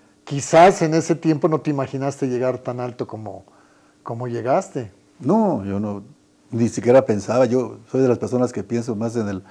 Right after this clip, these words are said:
Speaker 2: hoy, casi no pienso en el mañana. Y siempre me preguntan, "Oye, ¿qué pensaba?". No, pues yo nomás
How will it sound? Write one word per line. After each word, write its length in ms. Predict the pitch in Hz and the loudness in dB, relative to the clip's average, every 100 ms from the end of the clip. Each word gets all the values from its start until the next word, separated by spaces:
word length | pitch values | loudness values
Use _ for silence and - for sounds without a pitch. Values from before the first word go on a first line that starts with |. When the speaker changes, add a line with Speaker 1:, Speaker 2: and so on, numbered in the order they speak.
| - - - - - | -20 -20 -20 -20 -8
Speaker 2:
hoy, 280 | 104 110 120 | 0 2 2
casi 240 | 117 - | 0 -2
no 100 | 113 | -4
pienso 260 | 107 117 113 | -4 -4 -4
en 60 | |
el 60 | 98 | -4
mañana. 460 | 95 101 110 120 104 | -6 -6 -4 -4 -6
Y 100 | 101 | -8
siempre 240 | 113 113 | -6 -6
me 40 | |
preguntan, 360 | 101 107 113 123 | -6 -6 -6 -2
"Oye, 100 | 170 | 0
¿qué 100 | 175 | 0
pensaba?". 320 | 151 127 127 | -2 -6 -6
No, 220 | 147 196 196 | -6 -8 -8
pues 140 | 127 | -6
yo 80 | 143 | -4
nomás 280 | 143 147 | -4 -8